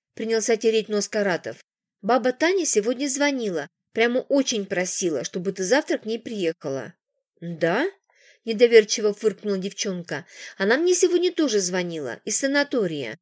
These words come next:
Приедет только к выходным". "Точно же", — вспомнил Каратов. "Я и забыл совсем. Ладно, значит, завтра не получится. Бегом в кровать".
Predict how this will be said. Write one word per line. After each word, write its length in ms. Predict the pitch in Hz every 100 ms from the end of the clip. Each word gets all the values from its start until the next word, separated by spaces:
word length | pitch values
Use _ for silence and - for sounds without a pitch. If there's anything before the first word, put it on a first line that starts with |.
| _ _
Приедет 420 | - 233 330 330 -
только 280 | 254 269
к 80 | 240
выходным". 680 | 233 - 226 208 160 135 170 _ _ _ _ _ _ _ -
"Точно 480 | 302 269 - 165
же", — 180 | 156 151
вспомнил 480 | - - 226 208 196
Каратов. 520 | 180 196 190 156 127 _ _ _
"Я 160 | 233 285
и 40 |
забыл 340 | 285 285 214 214
совсем. 640 | - 175 - 156 131 135 _ _ _ _ -
Ладно, 420 | 202 196 160 151
значит, 420 | 175 226 240 240 202
завтра 240 | 294 330
не 140 | 285
получится. 840 | 269 277 233 196 147 - - 104 175 _ _ _
Бегом 320 | 180 208 294 302
в 80 |
кровать". 560 | - 240 175 147 135